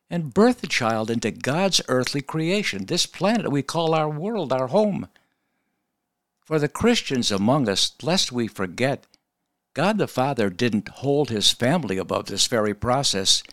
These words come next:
of conception, birth, life, and eventually death. As some would say, he allegedly sent his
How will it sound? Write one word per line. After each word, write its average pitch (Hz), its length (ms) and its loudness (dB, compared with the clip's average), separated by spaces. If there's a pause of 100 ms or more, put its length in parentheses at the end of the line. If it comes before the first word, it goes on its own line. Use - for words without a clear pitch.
(420)
of 113 160 -6
conception, 110 680 0
birth, 117 300 2
life, 110 360 -2
and 101 100 -4
eventually 98 560 -4
death. 107 420 -10 (1200)
As 131 160 2
some 175 320 8
would 104 160 4
say, 110 220 4
he 135 160 2
allegedly 113 580 2
sent 110 300 2
his 104 200 -2